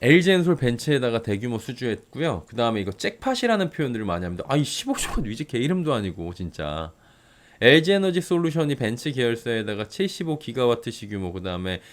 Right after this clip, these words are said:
벤츠 에이지에다가 삼십이 기가와트시. 그래가지고 이게 미국하고 유럽하고 해가지고 지금 백칠 기가와트시입니다. 이게 기간이 좀 달라요. 이천이십구 년부터 삼십칠 년도까지 미국, 그다음에 유럽에서는 이십팔 년도부터 삼십오 년도까지.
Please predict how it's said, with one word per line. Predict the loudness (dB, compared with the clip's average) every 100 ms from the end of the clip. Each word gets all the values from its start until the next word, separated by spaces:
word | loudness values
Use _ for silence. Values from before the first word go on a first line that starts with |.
| -20 _
벤츠 | -6 -6 -4 -4 -2
에이지에다가 | 0 0 0 -2 -2 -2 -2
삼십이 | -4 -6 -6 -8
기가와트시. | -8 -4 -2 -4 -6 -12 -12 -14 -20 -6
그래가지고 | 0 2 2 0 0
이게 | -2
미국하고 | -2 -6 -6 -6 -4 -2
유럽하고 | -4 -2 -2 -2
해가지고 | -2 -2 -2 -4
지금 | -6 -8 -8
백칠 | -8 -6 -4 -2
기가와트시입니다. | -2 0 0 -2 -8 -6 -4 -6 -8 _ _ _ _ _ -4
이게 | 0
기간이 | 0 -2 -2 0
좀 | 0 -4
달라요. | -4 -2 2 2 0 -2
이천이십구 | -4 -4 -4 -4 -6 -6 -6
년부터 | -4 -4 -8 -8 -2 -2 -2
삼십칠 | -2 -4 -6 -6 -2
년도까지 | -2 -2 -4 -2 -2 -2
미국, | -4 -4 -2 -2 -4
그다음에 | -6 -2 0 0 2 2 0 -4 -20 -10 -4
유럽에서는 | 2 4 6 4 2 0 2 0 0
이십팔 | -2 -4 -6 -2
년도부터 | 0 0 0 -2 -4 -2 -2
삼십오 | -2 -4 -4 -4 -4
년도까지. | -4 -4 -6 -2 -2 -2 -6